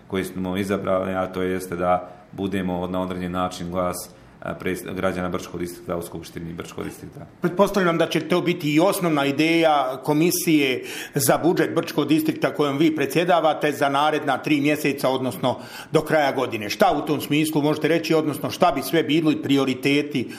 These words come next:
Speaker 2: u radu osim ovog, recimo, rebalansa i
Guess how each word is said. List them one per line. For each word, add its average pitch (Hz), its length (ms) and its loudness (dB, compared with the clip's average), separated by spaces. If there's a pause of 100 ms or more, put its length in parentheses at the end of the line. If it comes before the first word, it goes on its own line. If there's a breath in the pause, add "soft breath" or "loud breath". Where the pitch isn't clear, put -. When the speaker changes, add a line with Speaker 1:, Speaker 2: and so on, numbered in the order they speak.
(140 loud breath)
Speaker 2:
u 143 80 4
radu 165 300 4
osim 156 340 2
ovog, 139 300 2 (140)
recimo, 127 440 -2 (200)
rebalansa 139 840 2 (340 loud breath)
i 175 240 2